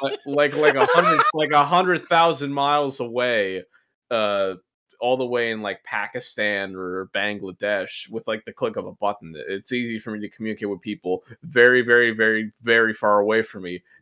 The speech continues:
at a fairly minimal cost by, like, comparing back then,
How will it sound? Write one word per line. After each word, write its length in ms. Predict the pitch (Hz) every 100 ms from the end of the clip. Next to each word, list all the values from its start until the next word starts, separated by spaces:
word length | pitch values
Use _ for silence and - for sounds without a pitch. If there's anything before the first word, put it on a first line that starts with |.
| -
at 120 | 104
a 80 | 101 - -
fairly 340 | 110 117 113
minimal 300 | 107 110 104
cost 540 | 104 - 104 104 - -
by, 160 | 98
like, 320 | 95 90 87 _
comparing 480 | - 113 - 104 101
back 360 | 98 98 101 -
then, 360 | 98 92 87